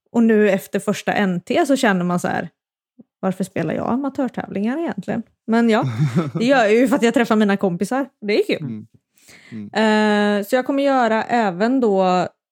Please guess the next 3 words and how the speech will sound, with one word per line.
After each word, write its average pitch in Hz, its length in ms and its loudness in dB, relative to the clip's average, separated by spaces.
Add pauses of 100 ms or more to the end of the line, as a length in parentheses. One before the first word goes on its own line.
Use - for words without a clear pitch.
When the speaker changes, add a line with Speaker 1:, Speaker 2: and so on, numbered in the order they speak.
(180)
Speaker 1:
samtliga 180 880 0 (240)
fyra 180 560 -2
amatörtouren 185 1700 0